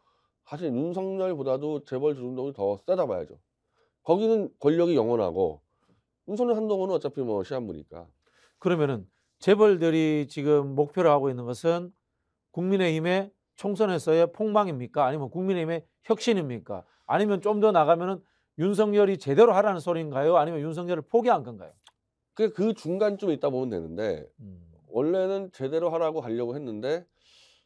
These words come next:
Speaker 1: 아, 이, 이 네덜란드 사건 이후에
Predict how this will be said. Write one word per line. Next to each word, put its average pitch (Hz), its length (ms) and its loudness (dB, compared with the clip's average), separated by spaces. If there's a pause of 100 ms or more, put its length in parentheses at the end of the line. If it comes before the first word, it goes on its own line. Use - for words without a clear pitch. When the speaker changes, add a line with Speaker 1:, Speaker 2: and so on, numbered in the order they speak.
(140)
Speaker 1:
아, 107 880 -4
이, 110 460 -8
이 110 300 -10 (220)
네덜란드 185 580 -4
사건 151 380 -6
이후에 113 500 -4